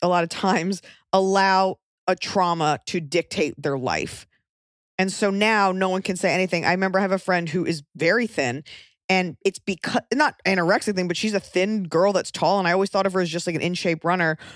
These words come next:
And it's because she is that, that I said this. We went to, like, get frozen yogurt, and I was like, "Get it, big girl,"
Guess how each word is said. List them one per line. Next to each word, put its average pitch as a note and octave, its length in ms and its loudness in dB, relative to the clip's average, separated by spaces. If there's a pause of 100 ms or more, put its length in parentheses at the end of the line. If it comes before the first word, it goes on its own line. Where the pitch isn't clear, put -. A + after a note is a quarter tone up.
(380)
And G#3+ 120 0
it's G3+ 200 -4
because B3+ 460 0
she A#3+ 180 -2
is G3 100 0
that, - 200 2
that F3 100 0
I D#3+ 60 2
said D#3+ 300 0
this. F3 180 -2
We F#3+ 120 -2
went F#3+ 240 -2
to, A3+ 100 -4
like, F3 200 0
get - 220 -4
frozen A#3 300 0
yogurt, G#3+ 320 2
and B2+ 120 -2
I E3+ 60 0
was F3+ 160 -2
like, F3 300 0
"Get G3 180 4
it, A#3 160 -2
big E3+ 220 -2
girl," E3+ 360 0